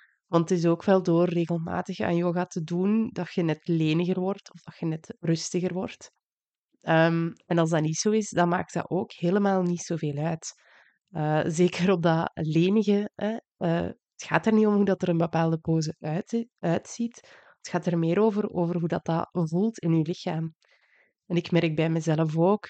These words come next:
ehm, ik ben nu pas terug begonnen, maar daarvoor was het heel lang geleden dat ik nog aan yoga had gedaan. Dan was het heel moeilijk om, eh, voorover te buigen en richting mijn tenen te gaan.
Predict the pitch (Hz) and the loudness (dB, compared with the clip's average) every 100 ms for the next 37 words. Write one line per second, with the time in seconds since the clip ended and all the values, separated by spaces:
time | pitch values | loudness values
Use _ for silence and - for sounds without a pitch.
0 | - - 160 156 156 156 156 - _ _ | -12 -6 -2 0 0 0 -4 -10 _ _
1 | _ - 160 165 160 160 165 - 180 160 | _ -6 4 4 4 2 0 0 2 0
2 | - 165 - 170 247 262 - 175 175 165 | 0 -4 0 4 4 2 0 0 0 2
3 | 175 180 180 165 170 180 170 185 175 170 | 4 4 2 0 -4 -4 -2 -2 -2 -2
4 | 165 - 226 196 202 196 185 185 180 185 | -4 -4 -4 -4 -2 -2 0 0 0 0
5 | 180 180 - 170 170 170 - _ _ _ | 0 -2 -4 -4 -2 -4 -6 _ _ _
6 | _ _ - 190 170 170 - - 240 233 | _ _ -4 2 4 2 -4 0 4 6
7 | 196 208 247 254 - - 208 226 214 214 | 6 6 4 0 -2 0 4 4 4 2
8 | 214 180 208 220 233 220 - 170 196 214 | 0 2 4 6 4 2 0 2 4 4
9 | 208 - 185 - 180 208 - 185 185 165 | 2 0 -2 0 0 0 0 2 2 2
10 | 160 180 220 233 220 220 226 233 | 2 2 2 0 0 0 -2 -4